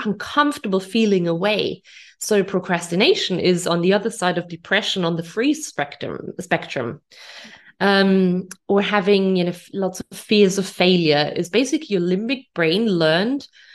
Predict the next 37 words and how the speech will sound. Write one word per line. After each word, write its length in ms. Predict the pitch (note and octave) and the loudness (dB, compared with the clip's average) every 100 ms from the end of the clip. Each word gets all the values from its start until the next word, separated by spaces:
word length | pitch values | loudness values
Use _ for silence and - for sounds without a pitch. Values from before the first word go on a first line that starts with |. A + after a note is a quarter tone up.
| - - - | -20 -10 -2
uh, 240 | G3 F#3+ | 2 4
"Oh 140 | G3+ F#3 | 4 4
God, 260 | A3 G3 | 2 2
things 320 | G3 A3 A3 | 0 -2 -2
all 280 | - G3 F#3+ | -2 -2 0
never 280 | F#3+ G#3 G#3 | 0 2 2
work 360 | F3 F#3 F3+ F#3 | 0 0 0 0
out 260 | F#3+ - | -2 -2
for 80 | E3+ | -6
me. 340 | D#3 D#3+ G3+ G#3 - - _ | -4 -2 -2 -8 -20 -20 _
Um, 800 | F#3+ F#3+ F#3 F#3 F#3 F#3 F3 F3 _ _ _ _ _ _ | 0 2 2 2 2 0 -2 -8 _ _ _ _ _ _
you 140 | G3+ | -2
know, 80 | F3 | 0
I'm 160 | E3+ F#3 | 0 2
gonna 180 | G3+ G3+ | 2 2
fail." 640 | - F#3 G3 A#3 D4 D4+ - | 0 2 4 2 0 -4 -6
And, 260 | G#3 F#3+ | -4 -4
and 100 | G3+ | -2
that's 320 | G3+ A3 - | 0 -2 -4
why 200 | G#3 G3+ | -6 -2
I 100 | G3+ | -2
have 160 | G3+ G3 | -2 -4
so 100 | G#3 | -2
much 200 | G3 G3 | -2 -2
fear 280 | - G#3 F#3+ | 0 2 2
of 80 | F#3 | 0
failure. 420 | G#3 A#3 A3 E3 | -2 0 0 -2
So 120 | G3+ | -2
it, 220 | F#3 F#3+ - | -2 -2 -6
it, 120 | G3+ - | -8 -10
it's 160 | F#3 - - | -18 -12 -6
almost 280 | A#3+ C#4+ A3 | -4 -2 -2
like 200 | G3 F#3+ | -2 0
a 60 | |
logical 500 | F#3 F#3 F#3 G3 G#3+ | 2 2 0 -4 -8
consequence, 1000 | - - G3+ G#3+ A3 - D#3+ C#3 E3+ - - | -6 -2 -2 -2 -6 -4 -4 -2 -4 -8 -2
uh, 160 | F3+ | 0